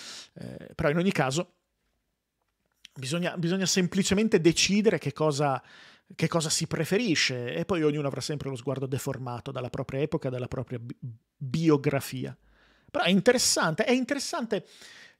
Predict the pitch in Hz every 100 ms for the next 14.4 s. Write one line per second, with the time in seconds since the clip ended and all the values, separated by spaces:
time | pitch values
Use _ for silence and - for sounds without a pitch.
0 | - - 190 - 220 214 175 175 170 196
1 | 180 170 _ 190 170 160 151 175 165 156
2 | 147 147 143 143 147 135 - - 143 127
3 | - - - _ - 127 180 160 156 139
4 | - 147 135 135 139 143 139 - 123 127
5 | - 131 - - 185 190 - 208 196 190
6 | 185 - _ _ _ _ _ - 165 -
7 | - _ _ _ _ _ - 247 247 262
8 | 247 - 226 - 240 208 131 127 - 127
9 | - _ _ _ _ _ - 165 214 196
10 | 214 233 240 247 202 180 160 196 202 214
11 | 294 226 208 190 - - - - - 190
12 | 254 208 - 240 240 226 240 233 247 214
13 | 220 202 190 180 - 226 226 156 180 170
14 | 180 175 - 175